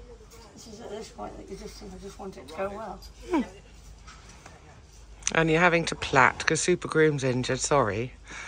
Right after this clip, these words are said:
Speaker 2: Not that you'd let me plat anyway.
Speaker 1: Oh, why not?
Speaker 2: Brody, stand still. Uh, Justine's got a little secret tip from Janice,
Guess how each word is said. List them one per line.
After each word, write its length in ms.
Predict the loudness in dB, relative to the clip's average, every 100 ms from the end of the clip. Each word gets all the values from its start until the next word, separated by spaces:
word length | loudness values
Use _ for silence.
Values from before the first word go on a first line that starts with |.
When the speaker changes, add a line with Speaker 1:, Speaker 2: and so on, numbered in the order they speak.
| -14 -4
Speaker 2:
Not 140 | -2 2
that 140 | 2
you'd 160 | 2 4
let 160 | 2
me 120 | 2
plat 460 | -2 2 2 0 -2
anyway. 520 | 2 2 0 -4 -6 -10 -18 -18 -18 -16 -16
Speaker 1:
Oh, 140 | -14 -14
why 80 | -14
not? 200 | -14 -16 -16 -14
Speaker 2:
Brody, 340 | -2 0 2 0
stand 320 | 0 0 0
still. 240 | -4 -4 -8 -14 -18 -20 -20 -20 -20 -20 -20 -20 -18 -18 -20 -20 -20 -20 -10 -4
Uh, 100 | 2
Justine's 440 | 4 4 2 0
got 200 | 2 0
a 40 | 0
little 220 | -2 0
secret 580 | 0 0 2 0 0 -4
tip 240 | 2 2
from 300 | 2 -4 -2 0
Janice, 680 | 2 2 2 -4 -8 -10